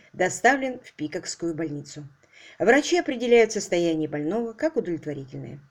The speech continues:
Позднее от шефа полиции Броуди Квиллер узнал, что помощник начальника дорожного патруля обнаружил красный ягуар у кромки леса в день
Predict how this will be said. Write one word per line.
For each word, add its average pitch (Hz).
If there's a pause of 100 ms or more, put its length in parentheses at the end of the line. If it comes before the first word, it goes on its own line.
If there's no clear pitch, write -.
(760)
Позднее 180
от 170
шефа 170
полиции 170
Броуди 208
Квиллер 226
узнал, 220 (360)
что -
помощник 220
начальника 214
дорожного 165
патруля 151
обнаружил 190
красный 214
ягуар 233 (280)
у 240
кромки 294
леса 269
в 214
день 311